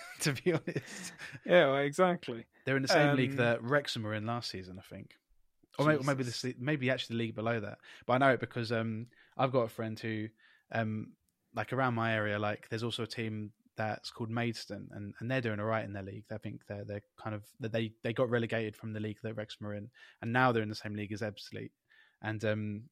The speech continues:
Speaker 1: and my, my friend who supports them said to me, like, "Do you know who plays for Ebbsfleet?" I was like, "I don't know." He was like, "Fucking hell, that's a fall from grace."
Speaker 2: Yeah, but as I say, it's, it, we're in that position where our players now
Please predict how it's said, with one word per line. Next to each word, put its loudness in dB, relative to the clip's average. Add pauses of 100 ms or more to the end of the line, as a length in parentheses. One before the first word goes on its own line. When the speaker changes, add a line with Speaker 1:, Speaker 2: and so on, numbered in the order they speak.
(120)
Speaker 1:
and -4
my, 0 (160)
my -2
friend -2
who -2
supports -2
them -4
said -2
to -10
me, -2
like, -2
"Do -6
you -4
know -2
who -2
plays -6
for -2
Ebbsfleet?" -8
I -8
was -8
like, -6
"I -8
don't -2
know." 2
He 0
was -14
like, -20
"Fucking -20
hell, -14
that's -8
a -14
fall -12
from -16
grace." -8 (460)
Speaker 2:
Yeah, 10 (200)
but 2
as 0
I -4
say, 4
it's, -6
it, -2
we're 8
in 4
that -2
position -4
where 0 (420)
our 4
players 0
now -4